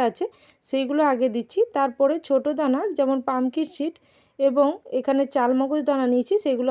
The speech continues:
আমি পরে দেব। এখন আমি এক মিনিট মতন এই গোটা দানাগুলোকে ভালো করে নাড়িয়ে চাড়িয়ে ভেজে নিলাম, যেগুলো বড় দানা ছিল। এরপরে ছোট দানাগুলো দিয়ে আবারও এক মিনিট মতো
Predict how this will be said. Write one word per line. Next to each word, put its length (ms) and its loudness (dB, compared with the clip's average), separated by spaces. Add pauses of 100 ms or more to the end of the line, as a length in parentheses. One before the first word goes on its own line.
আমি 120 0 (160)
পরে 300 -2
দেব। 140 -6 (680)
এখন 280 0 (120)
আমি 160 2 (320)
এক 120 -2
মিনিট 220 -2 (100)
মতন 280 -2 (240)
এই 60 -2 (460)
গোটা 320 2
দানাগুলোকে 580 0 (440)
ভালো 340 2
করে 160 2 (100)
নাড়িয়ে 300 2
চাড়িয়ে 240 2 (180)
ভেজে 340 4
নিলাম, 220 0 (140)
যেগুলো 220 2 (120)
বড় 200 4
দানা 260 0 (100)
ছিল। 140 -2 (480)
এরপরে 380 2 (100)
ছোট 120 0 (120)
দানাগুলো 360 0 (100)
দিয়ে 160 -2 (280)
আবারও 260 2 (160)
এক 140 -2
মিনিট 200 -2 (100)
মতো 180 -4